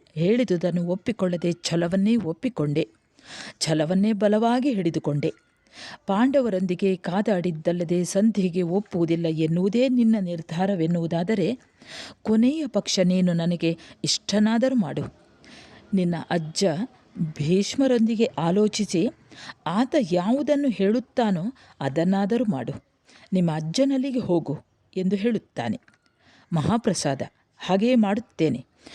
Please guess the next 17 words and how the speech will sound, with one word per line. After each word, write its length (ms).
ಎಂದು 300
ದುರ್ಯೋಧನ 540
ಒಪ್ಪಿಕೊಂಡು 680
ತಂದೆ 260
ತಾಯಿಗಳನ್ನು 600
ಬೀಡಿಗೆ 800
ಬೀಳ್ಕೊಡುತ್ತಾನೆ. 1040
ಸ್ವಲ್ಪ 460
ಹೊತ್ತು 440
ದುಃಖ 340
ಉದ್ವೇಗದಲ್ಲಿ 920
ಕೋಪ 360
ಮತ್ತು 520
ಸಮರ 420
ವ್ಯಾಪಾರಗಳು 760
ಮರೆಯಾಗುತ್ತದೆ. 840
ನಂತರ 380